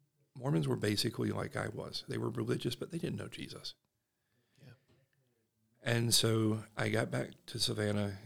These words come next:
Speaker 1: after the training, and shortly thereafter, they moved Mormon missionaries in two doors down from me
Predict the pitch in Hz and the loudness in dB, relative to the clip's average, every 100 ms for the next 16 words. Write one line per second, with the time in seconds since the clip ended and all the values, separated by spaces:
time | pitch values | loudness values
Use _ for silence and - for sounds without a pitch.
0 | - 104 - 110 - 104 101 101 107 - | -6 -6 -4 -6 -2 0 0 0 -2 -6
1 | 104 107 - 117 - 110 107 107 107 110 | -6 -4 -2 0 0 0 2 2 0 -2
2 | 110 104 107 113 110 113 110 110 107 117 | -4 -2 -2 -2 -2 -2 -2 -2 -2 -2
3 | 104 101 107 101 - 107 101 104 - 95 | -2 -2 -2 -4 -4 -4 -4 -6 -6 -6
4 | 92 - 76 | -6 -8 -10